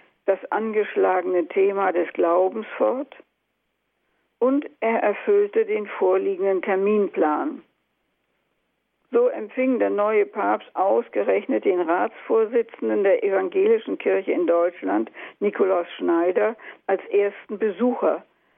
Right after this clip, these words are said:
weil er eben als Nächster auf der Liste stand. Das erregte ein ganz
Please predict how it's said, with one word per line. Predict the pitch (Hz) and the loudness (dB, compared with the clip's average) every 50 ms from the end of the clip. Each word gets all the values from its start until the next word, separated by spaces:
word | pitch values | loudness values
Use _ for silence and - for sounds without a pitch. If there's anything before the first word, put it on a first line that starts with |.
| _ _ _ _ _ - | _ _ _ _ _ -10
weil | - 190 202 202 196 196 | -2 0 0 2 2 2
er | - - 196 190 180 180 190 196 - | 2 2 2 2 2 2 0 0 -2
eben | - 202 214 214 226 277 - | 0 2 2 2 2 0 0
als | - - 190 - - | 0 0 -2 -2 -2
Nächster | - 185 185 185 185 185 - - - 202 - | -2 2 2 2 2 0 -4 -4 -2 -2 -2
auf | - - | -2 -2
der | - - 214 | -2 -2 0
Liste | 220 226 233 - - - 190 | 0 0 -2 -4 -6 -6 -6
stand. | 196 - - 185 160 151 143 - - - - _ _ _ _ _ _ _ _ _ _ _ _ _ _ _ _ _ _ _ _ _ _ _ - | -6 -4 -4 -2 -2 -2 -2 -4 -8 -10 -14 _ _ _ _ _ _ _ _ _ _ _ _ _ _ _ _ _ _ _ _ _ _ _ -2
Das | - 208 214 - | -2 -2 -2 0
erregte | - - 214 202 202 226 233 226 - 208 202 | -2 -2 -2 0 0 -2 -2 -2 -4 -4 -2
ein | - 190 196 196 196 | -2 -2 -2 -2 0
ganz | 190 208 226 240 233 220 | 0 0 0 0 -4 -4